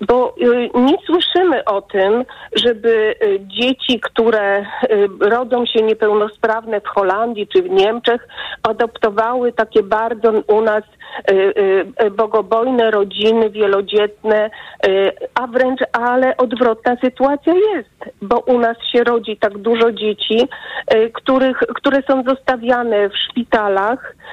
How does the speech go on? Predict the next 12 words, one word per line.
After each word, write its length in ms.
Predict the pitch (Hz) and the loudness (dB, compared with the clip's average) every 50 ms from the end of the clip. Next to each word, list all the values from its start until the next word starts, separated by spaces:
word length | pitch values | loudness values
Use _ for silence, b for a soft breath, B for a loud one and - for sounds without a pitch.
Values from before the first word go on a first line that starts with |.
| B B | B B
na 120 | 269 262 | 0 0
porodówkach 840 | 262 - 269 262 254 247 220 208 233 220 202 - - 233 247 - - | 2 0 2 2 2 2 2 0 -2 -2 -2 -2 -2 -2 -2 -2 -8
i 120 | - 247 | -10 -10
które 420 | - - - 277 269 285 285 294 285 B B B B B - | -10 -2 0 2 2 4 2 0 -2 B B B B B 0
nie 160 | 254 262 277 | 2 4 4
mają 360 | 269 277 302 330 330 294 254 247 - - | 4 2 2 2 2 2 0 0 -2 -2
szans 240 | 247 240 233 220 226 _ _ | 0 0 0 -2 -4 _ _
na, 340 | - 226 220 220 220 214 - - | -2 -2 0 0 -2 -2 -2 0
na, 220 | 226 226 226 233 | 0 0 0 0
na 240 | - 202 220 220 196 | -2 0 -2 -2 0
adopcję 720 | - 214 202 196 220 202 190 - _ _ _ - 214 220 254 294 B B B B B _ | 0 -2 0 0 0 0 0 -4 _ _ _ 2 2 2 2 0 B B B B B _
i 160 | 277 277 247 | 0 0 0